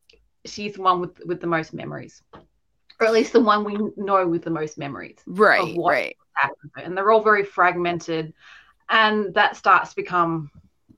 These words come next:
Speaker 1: eh, from the very first, actually, that becomes an issue because there's this bad guy, the, the big bad, Telemoth. Um, and no one knows what he looks like. They just know he's there. He's gonna come to kill them.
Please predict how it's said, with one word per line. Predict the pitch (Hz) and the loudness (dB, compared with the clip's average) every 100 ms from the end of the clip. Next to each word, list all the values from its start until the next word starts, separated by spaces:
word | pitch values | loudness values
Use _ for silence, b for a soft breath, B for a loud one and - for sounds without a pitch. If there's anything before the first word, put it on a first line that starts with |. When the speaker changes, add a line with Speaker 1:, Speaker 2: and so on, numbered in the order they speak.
| - | -16
Speaker 1:
eh, | 170 | -14
from | - 226 | -8 -2
the | |
very | 220 240 | 4 4
first, | - 220 196 180 | 4 2 2 -2
actually, | - 170 | -8 -6
that | 170 | -8
becomes | - - 165 - | -6 -4 -4 -6
an | |
issue | - 156 - 147 147 | -10 -12 -12 -14 -14
because | 156 160 151 | -10 -10 -6
there's | 156 151 - | -6 -6 -6
this | 156 151 _ _ _ _ _ _ _ _ _ _ | -8 -8 _ _ _ _ _ _ _ _ _ _
bad | 170 170 160 151 147 143 | -8 -4 0 0 0 -4
guy, | 143 139 - - | -4 -6 -8 -12
the, | 180 180 | -10 -10
the | 196 | -6
big | 180 196 | -2 0
bad, | 170 151 135 160 - | 0 0 0 -4 -12
Telemoth. | - 165 156 147 147 - _ _ b b b b _ _ - | -8 -6 -4 -6 -8 -12 _ _ b b b b _ _ 2
Um, | 175 175 175 - _ _ _ _ | 4 4 2 -6 _ _ _ _
and | 202 175 170 165 170 170 - - - _ | 0 2 4 2 -2 -4 -8 -16 -20 _
no | 214 220 | 4 6
one | 220 | 6
knows | 180 160 | 2 0
what | 165 | -2
he | |
looks | 165 226 - | 0 0 2
like. | 214 202 196 | 4 4 0
They | 147 | -6
just | 165 151 | -8 -6
know | 151 | -6
he's | 147 | -6
there. | 156 202 196 190 | -4 0 2 0
He's | 165 | -2
gonna | 160 156 | -8 -10
come | 151 147 | -8 -10
to | - | -8
kill | - 226 | 4 4
them. | 220 214 208 | 4 -4 -10